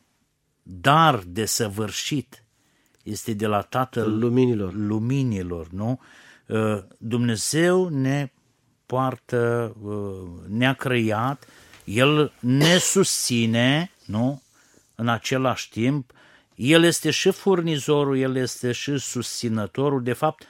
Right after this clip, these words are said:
Speaker 1: El este, mm,
Speaker 2: Totul.
Speaker 1: re-, resursa. Uh, spunea Domnul Iisus în Matei, capitolul șase, zice, „Uitați-vă la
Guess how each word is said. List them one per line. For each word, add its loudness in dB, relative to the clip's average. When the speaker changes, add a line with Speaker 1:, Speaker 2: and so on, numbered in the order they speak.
Speaker 1:
El 0
este, 2
mm, -8
Speaker 2:
Totul. 8
Speaker 1:
re-, 4
resursa. 0
Uh, 4
spunea 4
Domnul 4
Iisus 0
în 4
Matei, 2
capitolul 0
șase, -2
zice, -6
„Uitați-vă -4
la 0